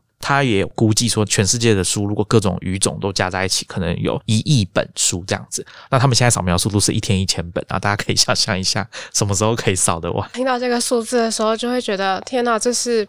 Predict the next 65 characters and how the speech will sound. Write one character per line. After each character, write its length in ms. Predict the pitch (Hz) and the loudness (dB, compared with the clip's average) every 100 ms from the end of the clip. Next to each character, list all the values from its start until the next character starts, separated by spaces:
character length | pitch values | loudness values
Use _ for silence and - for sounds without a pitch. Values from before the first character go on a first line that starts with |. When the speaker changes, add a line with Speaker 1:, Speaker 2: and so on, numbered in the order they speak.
| - | -4
Speaker 2:
不 100 | 302 | -4
可 220 | - 247 | -2 -2
能 180 | 202 185 | 0 -2
的 120 | 185 | -2
任 320 | 220 214 196 | 0 0 0
务”， 300 | 220 220 202 | 0 0 0
所 160 | - 233 | -2 -2
以 80 | |
就 400 | 220 226 214 202 214 | 0 0 -2 -4 -10
算 280 | - 214 190 | -4 -4 -2
了， 280 | 202 - - | -6 -6 -4
改 160 | 208 180 | -4 -4
天 220 | 214 208 | -6 -6
再 140 | 208 | -6
做 280 | 196 240 190 | -4 -2 -2
吧。 200 | - - - | -2 -2 2
但 160 | 330 | 2
是 120 | 330 339 | 2 0
我 120 | 240 | 2
就 100 | 254 | 2
是 100 | 277 | 2
看 240 | - 262 | 0 -2
到 400 | 247 254 240 226 220 | 2 4 4 2 -2
这 180 | 254 | -2
个 300 | 240 233 220 | 0 0 -2
书 280 | 220 - 233 | 0 0 0
籍 220 | 233 196 | -2 -6
扫 220 | 185 196 170 | -6 -6 -4
描 180 | 170 | -6
的 100 | 170 | -6
计 220 | 185 220 196 | -6 -6 -4
划 240 | 208 196 | -4 -4
人 180 | - 233 | -4 -6
员， 220 | 226 - | -6 -6
他 180 | 196 214 | -6 -8
就 140 | 214 | -8
说 340 | 208 214 202 208 - | -8 -4 -4 -6 -8
，“既 180 | 285 254 | -4 -2
然 160 | 208 | -2
我 60 | 190 | -4
们 180 | 180 202 | -6 -4
现 160 | 220 | -2
在 80 | 226 | 0
有 140 | 208 | -2
能 240 | 190 175 185 | -4 -6 -6
力 160 | 208 | -6
做， 280 | 185 226 185 202 | -4 -2 -2 0
为 180 | 202 | -2
何 260 | 180 - - - | -2 -8 -8 -8
不 80 | 185 | -4
现 280 | - 196 180 | -2 -2 -2
在 140 | 185 | -4
就 120 | 185 | -4
开 220 | - 190 | -6 -4
始 180 | 185 - - | -2 -4 -6
做？” 320 | - 185 - - - - - | -6 -6 -6 -14 -20 -20 -20
他 160 | - 240 | -8 -2
们 120 | 226 | 4
Speaker 1:
哎， 20 | |
我 100 | 135 | 6
觉 120 | 117 | 8
得， 40 | 131 | 8
Speaker 2:
是 260 | 110 156 156 | 8 6 6
一 60 | |
个 140 | - | 2